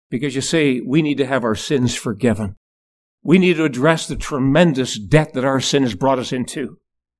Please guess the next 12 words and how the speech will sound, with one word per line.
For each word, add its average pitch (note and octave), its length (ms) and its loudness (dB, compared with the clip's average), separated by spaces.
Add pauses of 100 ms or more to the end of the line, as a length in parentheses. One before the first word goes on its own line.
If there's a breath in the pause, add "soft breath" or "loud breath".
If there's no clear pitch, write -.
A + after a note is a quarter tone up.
(100)
And - 120 -8
tonight C3 280 -2
there C3+ 140 0
was B2+ 180 0
a, B2 320 0
a G#2+ 100 -2
man C#3+ 260 2
who C3+ 100 -2
hung D3+ 180 0
upon D3 240 0
a D3 60 -2
cross. - 640 -2